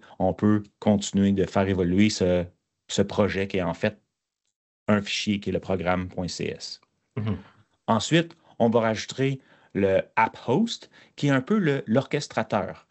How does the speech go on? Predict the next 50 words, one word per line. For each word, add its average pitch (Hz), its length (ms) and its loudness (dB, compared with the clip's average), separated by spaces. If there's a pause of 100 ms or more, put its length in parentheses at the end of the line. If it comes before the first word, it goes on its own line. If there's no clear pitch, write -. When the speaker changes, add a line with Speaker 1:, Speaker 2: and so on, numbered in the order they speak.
(260)
Speaker 1:
Donc, 104 220 0
euh, 104 80 2
dans, 110 280 2
dans 107 240 2
le 110 60 4
monde 143 300 4
du 113 260 0
Docker 107 320 0
Container, 110 560 0
c'est - 140 -6
notre 104 160 2
Docker 113 280 0
Compose 113 560 0
qui - 120 -14
définit 117 380 0
tous - 200 -4
nos 107 140 4
services 110 720 -2 (300)
avec, 101 440 2
euh, 90 340 2 (340)
les, 87 400 2
euh, 82 540 0
les, 92 420 2
les 98 220 2
interconnexions, 98 800 2
des 95 100 4
choses 92 180 -2
comme 87 160 0
ça. 156 180 2
Mais 131 120 4
au 127 240 6
lieu 147 200 6
d'être 131 180 2
obligé 110 400 0
de 110 120 4
le 92 40 2
faire 107 280 0
en 95 100 -2
yaml, 90 480 0
au 120 100 2
lieu 143 120 4
de, 127 120 4
d'apprendre 113 640 0
un 98 180 4
autre 110 220 4
langage, 98 520 2
non, 104 240 2
un 101 120 2
autre 107 180 2
format, 107 460 0